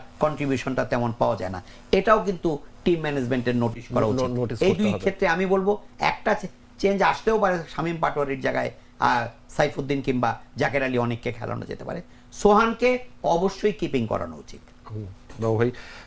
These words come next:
Speaker 2: আহ, অনেক অনেক ধন্যবাদ। ভিন্ন বিষয় নিয়ে আপনার কাছে আজ শুনছিলাম, আমাদের সাথে থাকার জন্য আপনাকে ধন্যবাদ।
Speaker 1: অনিমেষ, আপনাকেও ধন্যবাদ এবং আমাদের দর্শকদেরকে শুভেচ্ছা,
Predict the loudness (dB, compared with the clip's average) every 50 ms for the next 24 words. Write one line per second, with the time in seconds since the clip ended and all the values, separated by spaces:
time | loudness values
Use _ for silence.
0 | -4 -2 0 2 4 4 4 6 4 2 4 2 4 4 6 6 4 4 2 0
1 | 2 2 2 2 0 0 0 0 0 -2 -2 -2 -4 -4 -4 -4 -4 -6 -6 -6
2 | -6 -8 -8 -8 -6 -8 -8 -8 -8 -8 -8 -8 -8 -10 -10 -8 -8 -6 -6 -6
3 | -6 -6 -8 -10 -10 -12 -12 -12 -12 -12 -12 -12 -12 -12 -14 -14 -16 -18 -20 -20
4 | -18 -4 -2 0 0 2 2 2 2 0 2 0 0 0 0 0 0 0 0 0
5 | 0 0 -2 -2 -6 -4 -4 -2 -2 -2 -2 -4 -4 -6 -6 -14 -20 -20 -18 -8
6 | -2 0 0 0 0 -4 -4 -2 -2 -4 -2 -2 -4 -6 -4 -2 -2 -2 -2 -4
7 | -2 -4 -4 -4